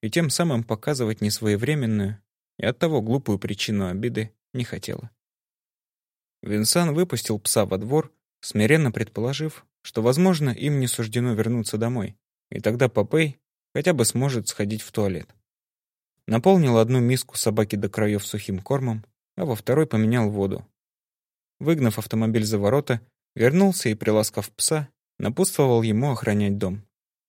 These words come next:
Уходя, Винсан оставил дверь приоткрытой. Воры вряд ли нагрянут,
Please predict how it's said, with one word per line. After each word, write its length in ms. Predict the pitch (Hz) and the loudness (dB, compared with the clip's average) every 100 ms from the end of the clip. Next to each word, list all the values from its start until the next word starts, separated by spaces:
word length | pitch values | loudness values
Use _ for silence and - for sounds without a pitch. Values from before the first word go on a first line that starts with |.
| _ _ _ _ - - | _ _ _ _ -20 -14
Уходя, 520 | - - 120 156 147 _ _ _ - | -4 0 2 2 0 _ _ _ -4
Винсан 380 | 104 127 190 170 | -2 2 2 2
оставил 440 | 123 170 135 113 | 2 2 2 2
дверь 260 | 110 127 117 | 2 0 0
приоткрытой. 760 | 113 120 - - 92 - - _ _ _ _ _ _ _ _ _ _ _ _ - | 0 0 0 -8 -10 -12 -18 _ _ _ _ _ _ _ _ _ _ _ _ -12
Воры 400 | 85 113 151 131 | -6 -2 0 0
вряд 320 | 135 151 - | -2 -4 -2
ли 100 | 95 | 0
нагрянут, 680 | 98 92 127 147 135 - | 0 0 -2 -4 -6 -10